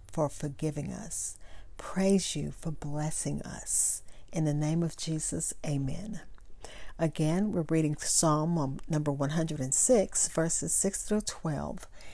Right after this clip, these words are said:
in the Easy English Version. It reads, "We have done bad things as our ancestors did. We have done things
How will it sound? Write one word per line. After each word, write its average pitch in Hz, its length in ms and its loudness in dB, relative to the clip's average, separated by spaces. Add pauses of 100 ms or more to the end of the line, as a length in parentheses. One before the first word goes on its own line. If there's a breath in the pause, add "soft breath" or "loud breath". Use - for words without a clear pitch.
(200 loud breath)
in 156 140 -2
the - 180 -2
Easy 185 600 0
English 160 500 2
Version. 151 760 0 (640 loud breath)
It 208 200 4
reads, - 720 0 (800 loud breath)
"We 226 220 10
have 247 280 4
done 170 300 8
bad 165 400 6
things 175 680 6
as 160 240 4
our 170 220 6
ancestors - 760 8
did. - 460 10 (600 loud breath)
We 196 220 10
have 175 260 6
done 143 240 4 (100)
things 175 640 4